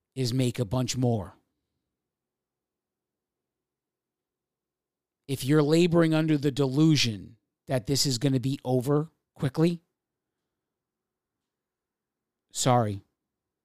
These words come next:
You took how many years to put yourself in this situation? Five, ten, fifteen, twenty? What is it? What's the number? How long have you been working on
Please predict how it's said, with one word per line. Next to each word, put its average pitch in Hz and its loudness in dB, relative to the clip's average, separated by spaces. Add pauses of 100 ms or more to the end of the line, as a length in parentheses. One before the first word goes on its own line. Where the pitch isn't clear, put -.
(1000)
You 196 4
took - 4 (220)
how 185 4
many 208 2
years 175 2
to - -4
put - 0
yourself 156 0
in 147 -2
this 143 -2
situation? 131 -4 (880)
Five, 160 4
ten, 160 4
fifteen, 165 0
twenty? 160 2
What 175 6
is 175 8
it? - -8 (500)
What's 220 2
the 247 8
number? 196 4 (1200)
How 277 6
long 262 8
have 180 2
you 202 2
been 190 2
working 175 6
on 147 2